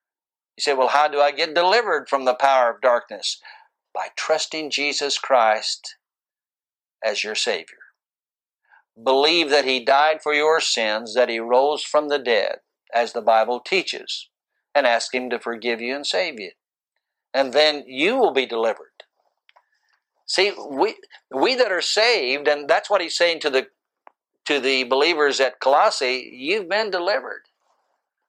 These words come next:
Boy, that's good news, isn't it? We've already been delivered. We're not will be delivered. We are already delivered. And it's all because of our faith in the Lord Jesus Christ. It's, it's something we have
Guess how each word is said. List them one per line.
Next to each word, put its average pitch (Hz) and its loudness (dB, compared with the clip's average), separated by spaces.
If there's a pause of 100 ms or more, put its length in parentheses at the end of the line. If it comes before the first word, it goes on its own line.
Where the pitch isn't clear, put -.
(160)
Boy, 139 2
that's 131 2
good 131 -2
news, 127 0
isn't 156 2
it? 185 -4
We've 131 0
already 170 4
been 143 0
delivered. 123 2
We're 135 2
not 143 0
will 180 2
be 139 -2
delivered. 127 2
We 170 2
are 156 4 (640)
already 131 0 (200)
delivered. 127 0 (540)
And 127 0
it's 135 0
all 131 6
because 123 0
of 113 -6
our 117 4
faith 120 -2 (100)
in 123 -4
the 120 0
Lord 117 4 (120)
Jesus 117 -4
Christ. 107 0
It's, 117 -10
it's - -8
something 127 -2
we 120 -2
have 117 2